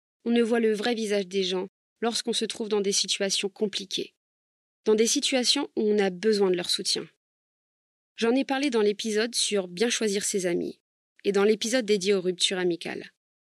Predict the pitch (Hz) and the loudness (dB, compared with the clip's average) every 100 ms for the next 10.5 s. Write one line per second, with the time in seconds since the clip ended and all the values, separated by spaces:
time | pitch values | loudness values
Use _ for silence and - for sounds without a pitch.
0 | _ _ _ - 196 226 254 220 294 - | _ _ _ -4 2 2 2 -2 -4 -2
1 | 240 214 - 254 214 190 196 196 202 220 | 0 0 -2 -4 -6 0 0 2 -2 -2
2 | 196 180 - 208 185 - - - _ _ | -4 0 0 0 -4 -6 -8 -14 _ _
3 | _ _ - 202 220 - 254 208 190 - | _ _ -4 0 0 0 0 2 0 -2
4 | - - 185 175 160 - _ _ _ - | -4 -2 0 0 -2 -8 _ _ _ -2
5 | 202 208 269 262 - 196 196 185 185 180 | 0 2 2 0 0 2 0 2 0 0
6 | 170 202 190 180 - _ - 190 170 - | 2 0 0 -6 -10 _ -8 -6 -6 -8
7 | - _ _ _ _ _ _ _ _ _ | -16 _ _ _ _ _ _ _ _ _
8 | _ - 196 226 277 370 339 240 - 262 | _ -4 -2 0 0 -2 -2 -2 -2 0
9 | 220 196 175 175 - _ - 208 214 214 | 0 2 2 0 -4 _ 0 2 4 4
10 | - 180 160 - - | 2 -2 -6 -10 -14